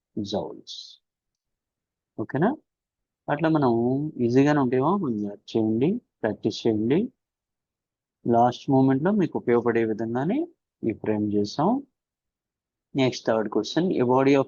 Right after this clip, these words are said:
mass five K G మాస్ ఇచ్చాడు, falls from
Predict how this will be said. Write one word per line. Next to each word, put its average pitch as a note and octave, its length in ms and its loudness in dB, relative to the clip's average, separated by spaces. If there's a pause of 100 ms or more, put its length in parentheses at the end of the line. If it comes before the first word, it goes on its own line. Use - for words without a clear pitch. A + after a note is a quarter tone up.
(120)
mass B2+ 180 2 (120)
five A#2 180 2 (100)
K A2 80 -2 (200)
G - 40 -16 (520)
మాస్ G#2+ 280 0
ఇచ్చాడు, C#3 360 0 (880)
falls F3+ 400 2
from D#3 180 2